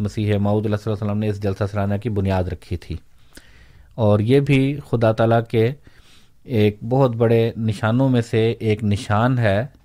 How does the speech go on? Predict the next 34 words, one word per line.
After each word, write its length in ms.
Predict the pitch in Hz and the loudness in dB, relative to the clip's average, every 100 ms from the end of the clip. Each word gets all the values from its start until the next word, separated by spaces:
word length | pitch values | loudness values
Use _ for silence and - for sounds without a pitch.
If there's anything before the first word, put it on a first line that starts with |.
| _ _ - | _ _ -6
جو 180 | 107 | -2
جماعت 320 | 101 104 104 117 | 0 0 -2 -2
احمدیہ 320 | 110 107 107 | -2 -2 -4
کا 100 | 123 | -4
جلسہ 280 | 101 92 104 | -6 -6 -6
سالانہ 320 | - 95 95 | -4 -4 -4
ہے۔ 220 | 90 85 76 _ _ _ - - - - - - - - - - - - | -6 -8 -12 _ _ _ -20 -20 -20 -20 -20 -20 -20 -20 -20 -20 -20 -2
پہلے 360 | - 135 147 151 | 2 4 6 4
سال 400 | 143 131 127 131 - | 4 2 4 2 -4
صرف 540 | - 127 123 120 - - | -4 2 2 0 -6 -10
پچہتر 520 | 113 117 - 127 110 - - - | -2 -2 2 2 2 -2 -16 -10
افراد 380 | - - 110 104 | -8 -2 2 2
جو 140 | 107 | 0
تھے 160 | 104 117 | -2 0
وہ 160 | 110 107 | 2 0
اس 180 | 104 | 0
جلسہ 200 | 107 98 104 | -2 -2 -2
سالانہ 280 | 107 98 101 | -2 -2 -2
میں 80 | 98 | -4
شامل 320 | - 92 107 | -4 -2 0
ہوئے، 240 | 113 113 143 - - - _ - _ _ _ | 2 2 0 -8 -20 -20 _ -20 _ _ _
اور 360 | 117 107 107 | 0 4 4
اس 280 | 104 117 104 | 0 -4 -2
جلسہ 200 | 117 107 113 | -2 0 -2
سالانہ 260 | 113 107 120 120 | 0 0 0 0
کے 200 | 117 113 | 0 0
جو 200 | 110 104 | 0 0
اغراض 320 | 101 98 104 | 0 -2 0
و 100 | 113 | 0
مقاصد 600 | 104 101 104 - 127 - - _ _ - | 0 0 -2 0 -2 -2 -16 _ _ -6
حضور 240 | 104 107 | -2 0
نے 120 | 107 | 0
بیان 240 | 101 101 98 | -2 -2 -4
فرمائے 500 | 110 104 107 117 | -6 -2 0 0